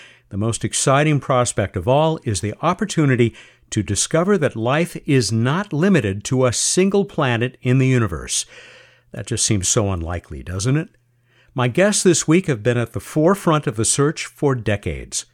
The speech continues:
Jim Green has joined us many times, mostly during his previous job at nasa headquarters as director of the Planetary Sciences Division.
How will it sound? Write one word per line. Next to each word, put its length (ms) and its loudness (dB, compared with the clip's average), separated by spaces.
Jim 220 6
Green 260 6
has 140 4
joined 260 2
us 160 0
many 240 2
times, 400 -2
mostly 540 0
during 320 2
his 220 2
previous 540 0
job 320 -4
at 100 -8
nasa 420 -4
headquarters 540 2
as 180 -4
director 440 -2
of 100 -2
the 80 -6
Planetary 640 0
Sciences 560 -6
Division. 520 -4